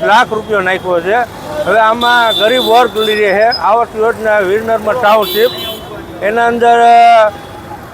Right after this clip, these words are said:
ઓગણીસ લાખ રૂપિયો વેરો અમને આપ્યો છે. તો હવે અમારે આ વેરો કેવી રીતે ભરવો? આમાં ગરીબ માણસ રહે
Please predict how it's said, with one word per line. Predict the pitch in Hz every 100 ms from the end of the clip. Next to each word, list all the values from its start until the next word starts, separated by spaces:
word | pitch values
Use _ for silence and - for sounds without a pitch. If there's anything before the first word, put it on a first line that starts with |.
| -
ઓગણીસ | 220 233 247 208
લાખ | 240 240
રૂપિયો | 233 220 233
વેરો | 208 247
અમને | 247 233 220
આપ્યો | 208 202 202
છે. | 220 247 233
તો | 208
હવે | 226
અમારે | 220 233 233
આ | 220
વેરો | 190 226 247
કેવી | - 240 277
રીતે | 247 214
ભરવો? | 175 180 170
આમાં | 156 208 220
ગરીબ | 208 240 247
માણસ | 233 240 233
રહે | 202 202 196 240